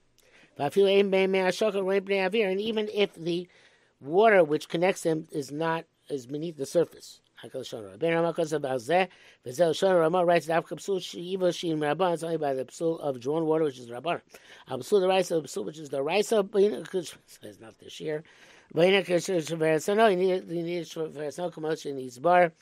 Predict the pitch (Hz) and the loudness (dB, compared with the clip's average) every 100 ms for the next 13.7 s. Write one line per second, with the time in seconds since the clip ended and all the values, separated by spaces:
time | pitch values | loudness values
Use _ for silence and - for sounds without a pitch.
0 | - - - 143 139 139 131 123 214 175 | -20 -20 -8 -6 -6 -8 -10 2 4 4
1 | - _ _ _ _ 185 190 170 190 - | -2 _ _ _ _ 0 0 2 -2 0
2 | 262 233 214 220 233 233 196 180 214 226 | 2 6 6 4 2 0 0 -2 -2 -2
3 | 220 190 180 165 156 - 220 220 190 180 | -2 -2 0 0 -2 0 2 2 0 -4
4 | 190 175 151 240 285 208 185 190 - 196 | -6 -12 -4 -2 2 2 2 -2 -8 -8
5 | 196 190 180 180 165 165 165 170 156 180 | -4 -2 2 0 0 -4 -6 -10 -10 -6
6 | 170 185 220 - 175 127 131 117 117 98 | -4 -2 -4 -2 -6 -6 -10 -10 -14 -20
7 | - _ _ - _ - 196 196 180 180 | -20 _ _ -20 _ 0 2 4 6 6
8 | 170 147 147 143 160 147 139 123 156 135 | 6 -2 -6 -2 -2 -2 -6 -4 -6 -6
9 | 120 113 120 113 131 113 131 110 - 151 | -12 -16 -16 -12 -10 -10 -10 -10 -6 -2
10 | 151 - - _ 131 147 190 196 190 175 | -2 -4 -20 _ -4 4 6 6 4 2
11 | 180 190 190 202 190 170 165 - 147 160 | 2 2 2 0 -2 -4 -4 -8 -4 -4
12 | 170 147 143 170 180 170 233 233 180 214 | -2 -2 0 0 -2 -4 -2 -2 0 -2
13 | 208 214 202 202 220 247 240 | 0 -2 -2 -2 2 2 0